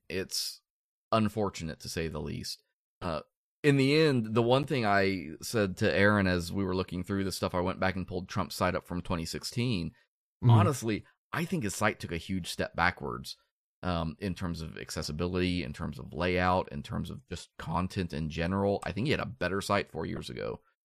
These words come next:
Speaker 2: Yeah.
Speaker 1: in almost every way. It, it's kinda weird. Uh, it, it's a weird thing to kinda see and watch in that case.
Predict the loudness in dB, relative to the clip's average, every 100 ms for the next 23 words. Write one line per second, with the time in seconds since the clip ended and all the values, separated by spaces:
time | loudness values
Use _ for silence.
0 | _ _ _ _ _ _ 6 8 10 6
1 | _ _ -2 0 0 -4 -2 2 4 4
2 | 2 0 -4 -2 -2 0 0 -2 -6 -10
3 | _ _ _ _ _ _ _ _ 0 0
4 | 0 -2 0 2 4 4 4 2 2 4
5 | 4 2 2 0 2 4 2 2 2 2
6 | 2 0 -2 -2 -2 0 2 2 0 -4
7 | -8 -6 -4 -4 -6 -4 -4 -4